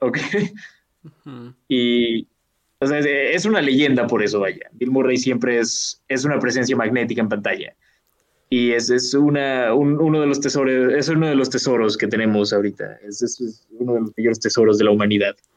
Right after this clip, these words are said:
Speaker 1: Bill
Speaker 2: Sí.
Speaker 1: Murray.
Speaker 2: Sí, el, el mayor
Speaker 1: Y
Speaker 2: crimen que tuvo Ghostbusters es, es mo-, mostrar a un Bill Murray muy aburrido.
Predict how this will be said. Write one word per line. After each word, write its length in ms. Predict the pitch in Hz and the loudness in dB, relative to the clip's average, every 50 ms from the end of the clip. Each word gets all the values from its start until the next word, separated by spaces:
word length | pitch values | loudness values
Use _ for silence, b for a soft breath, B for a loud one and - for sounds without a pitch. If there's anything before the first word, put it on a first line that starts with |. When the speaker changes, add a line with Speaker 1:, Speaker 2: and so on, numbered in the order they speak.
| _ _ _ | _ _ _
Speaker 1:
Bill 120 | - 117 110 | 0 2 2
Speaker 2:
Sí. 60 | 107 | 4
Speaker 1:
Murray. 340 | 104 104 - 104 104 - - b b b b b _ - - 247 - - - - - - _ _ _ _ _ _ _ _ _ - _ _ | 2 2 2 0 -2 -2 -4 b b b b b _ -12 -10 -10 -10 -10 -12 -14 -14 -16 _ _ _ _ _ _ _ _ _ -20 _ _
Speaker 2:
Sí, 180 | _ - - 139 | _ -20 -16 -14
el, 280 | 123 117 117 123 127 120 120 | -10 -8 -6 -6 -4 -4 -6
el 120 | 139 139 | -8 -8
mayor 280 | 143 147 147 127 127 127 | -4 0 2 4 6 6
Speaker 1:
Y 100 | 127 127 | 6 6
Speaker 2:
crimen 600 | 127 127 120 120 117 - 147 143 139 127 117 113 | 4 4 6 6 4 4 2 -2 -6 -8 -10 -10
que 160 | - - 113 | -10 -12 -14
tuvo 420 | 110 _ - 123 127 139 143 135 120 | -14 _ -14 -12 -10 -8 -8 -8 -8
Ghostbusters 800 | 127 127 131 127 131 135 127 127 127 - - 135 131 127 123 - | -8 -10 -10 -10 -10 -10 -10 -10 -10 -12 -10 -10 -10 -8 -8 -10
es, 540 | 123 120 117 - - - - - - - _ _ _ _ _ _ _ _ _ _ _ _ _ - | -10 -10 -10 -10 -10 -10 -12 -12 -16 -18 _ _ _ _ _ _ _ _ _ _ _ _ _ -14
es 360 | 120 120 120 - - - - | -12 -12 -10 -10 -12 -14 -12
mo-, 240 | - 131 131 123 113 - - - - | -12 -12 -12 -12 -12 -16 -20 -16 -10
mostrar 480 | 156 139 127 123 - - - 123 120 123 | -8 -8 -8 -8 -10 -10 -10 -8 -6 -6
a 40 | 131 | -6
un 100 | 139 127 | -8 -8
Bill 200 | 131 131 127 123 | -8 -8 -8 -8
Murray 400 | 127 123 120 120 117 120 120 117 | -8 -8 -8 -6 -6 -6 -6 -6
muy 180 | 113 113 113 117 | -8 -8 -6 -6
aburrido. 600 | 117 113 113 120 113 - 120 110 107 107 113 113 | -8 -8 -8 -12 -12 -10 -10 -12 -12 -12 -14 -14